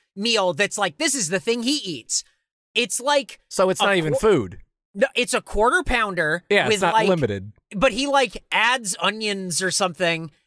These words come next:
Speaker 1: and then
Speaker 2: Whoa.
Speaker 1: has fries with barbecue sauce and a Sprite. And it's like, I've, I didn't deliberately go to McDonald's and get that, but I've had that meal
Speaker 2: <laughs>
Speaker 1: by
Speaker 2: Sure,
Speaker 1: accident
Speaker 2: sure.
Speaker 1: so many times.
Speaker 2: Yeah.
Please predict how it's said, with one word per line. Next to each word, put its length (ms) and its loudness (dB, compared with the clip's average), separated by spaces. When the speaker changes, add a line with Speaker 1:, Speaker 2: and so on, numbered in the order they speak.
Speaker 1:
and 120 0
then 280 4
Speaker 2:
Whoa. 40 4
Speaker 1:
has 280 2
fries 540 2
with 160 -4
barbecue 460 -2
sauce 380 0
and 80 -6
a 60 -6
Sprite. 580 -2
And 140 -2
it's 140 -4
like, 240 0
I've, 360 2
I 180 2
didn't 460 -4
deliberately 640 -2
go 200 2
to 80 -4
McDonald's 460 -2
and 100 -4
get 160 -8
that, 200 4
but 120 2
I've 160 -2
had 320 0
that 220 2
meal 400 0
Speaker 2:
<laughs> 80 -12
Speaker 1:
by 60 -2
Speaker 2:
Sure, 500 4
Speaker 1:
accident 720 4
Speaker 2:
sure. 400 0
Speaker 1:
so 360 2
many 280 0
times. 560 -2
Speaker 2:
Yeah. 220 2